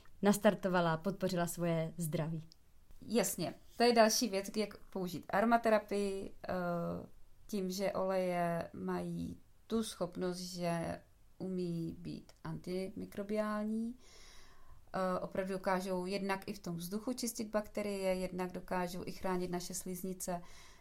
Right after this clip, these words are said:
Speaker 2: dýchacích cest, takže zrovna, eh, nebo uvolňovat, eh, dutiny a podobně. Tak, eh, eh, to použití zase buď to do difuzéru,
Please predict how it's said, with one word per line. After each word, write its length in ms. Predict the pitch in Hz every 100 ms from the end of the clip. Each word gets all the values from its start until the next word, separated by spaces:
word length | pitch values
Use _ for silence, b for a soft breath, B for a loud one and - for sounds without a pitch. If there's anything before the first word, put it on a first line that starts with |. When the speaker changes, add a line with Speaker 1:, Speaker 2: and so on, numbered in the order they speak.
| -
Speaker 2:
dýchacích 500 | 202 190 175 - 185
cest, 360 | - - 175 170
takže 340 | - 175 180
zrovna, 480 | 175 180 180 180 175 -
eh, 260 | 175 175
nebo 240 | 170 170 -
uvolňovat, 840 | 190 196 190 180 170 170 170 -
eh, 180 | 170 165
dutiny 680 | 165 170 185 175 165 160 - -
a 80 |
podobně. 560 | 175 175 170 170 170 170 b b b b b - -
Tak, 420 | 190 180 175 -
eh, 100 | 190 185 180 180 180 185 - - - - - - - - - -
eh, 1000 | 196 180 175 175 175 175 175 175 175 - - - - - - - - - - - -
to 100 | 220
použití 480 | 208 202 208 196 202
zase 320 | 185 - 160
buď 200 | - 196
to 60 | 175
do 80 | 170
difuzéru, 760 | 190 220 220 226 226 220